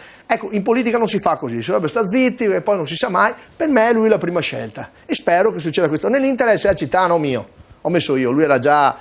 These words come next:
era già sindaco quando io ero ancora bambino. Enrico Marchi, per fortuna ce l'abbiamo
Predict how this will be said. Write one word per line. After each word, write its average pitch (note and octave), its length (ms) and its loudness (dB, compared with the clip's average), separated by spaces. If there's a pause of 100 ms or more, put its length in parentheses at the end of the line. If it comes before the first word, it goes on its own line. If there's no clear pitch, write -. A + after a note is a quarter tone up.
(260)
era C#3+ 120 2
già D3 120 2
sindaco F#3 360 2
quando D3 160 0
io E3 80 4
ero D#3 80 4
ancora D#3 200 0
bambino. C3 440 -2 (720)
Enrico B3+ 320 0
Marchi, G#3+ 540 -4 (100)
per D4+ 120 -2
fortuna D4+ 300 -2
ce F3+ 120 0
l'abbiamo D3+ 460 -2